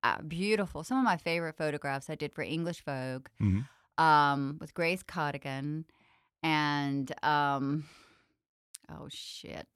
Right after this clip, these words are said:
Speaker 1: excuse me.
Speaker 2: <laughs> Yeah.
Speaker 1: Albert Watson's the name of the photographer. My
Speaker 2: Mm-hmm.
Speaker 1: God, I was gonna sit here and beat myself up
Speaker 2: <laughs>
Speaker 1: 'cause I
Speaker 2: Okay.
Speaker 1: love him. But anyway, that's who did
Speaker 2: Okay.
Speaker 1: the pictures. He saw
Speaker 2: Okay,
Speaker 1: the
Speaker 2: he passed you off
Speaker 1: photos
Speaker 2: that.
Speaker 1: and,
Speaker 2: Hmm.
Speaker 1: um,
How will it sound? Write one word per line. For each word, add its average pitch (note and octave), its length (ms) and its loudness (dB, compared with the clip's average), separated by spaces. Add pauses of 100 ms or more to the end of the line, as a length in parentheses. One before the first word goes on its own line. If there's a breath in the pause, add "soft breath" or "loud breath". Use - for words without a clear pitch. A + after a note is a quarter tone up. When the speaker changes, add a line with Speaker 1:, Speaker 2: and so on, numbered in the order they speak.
Speaker 1:
excuse - 480 -10
me. - 260 -6
Speaker 2:
<laughs> - 340 -4
Yeah. G#2+ 240 0
Speaker 1:
Albert A#3 260 8
Watson's F3 520 4
the D3 100 -6
name C#3 200 0
of C3+ 40 -2
the - 80 -8
photographer. C3 580 -6
My D#3+ 220 0
Speaker 2:
Mm-hmm. G2 180 4
Speaker 1:
God, E3 420 8
I C3+ 60 -2
was C#3 140 -6
gonna D3+ 220 -4
sit D#3 220 -8
here D3+ 120 -6
and C3+ 140 -2
beat D#3 200 -6
myself C#3+ 520 10
up F4 260 12
Speaker 2:
<laughs> E3 200 -2
Speaker 1:
'cause D#4+ 240 4
I F#4 120 10
Speaker 2:
Okay. - 20 8
Speaker 1:
love F#4+ 340 12
him. G#3+ 440 8
But A3+ 120 8
anyway, A3+ 320 6
that's B3+ 280 10
who A#3+ 160 6
did F#3 120 2
Speaker 2:
Okay. C#3+ 40 8 (160)
Speaker 1:
the A2 60 4
pictures. G#3 320 -4 (460 loud breath)
He A3 100 -2
saw B2 100 6
Speaker 2:
Okay, - 40 6 (180)
Speaker 1:
the C4+ 80 4
Speaker 2:
he - 60 2
passed - 300 4
you C#3+ 60 2
off - 180 4
Speaker 1:
photos A3+ 60 0
Speaker 2:
that. - 240 0 (480 loud breath)
Speaker 1:
and, E3+ 580 6
Speaker 2:
Hmm. F3+ 60 4
Speaker 1:
um, D#3+ 680 4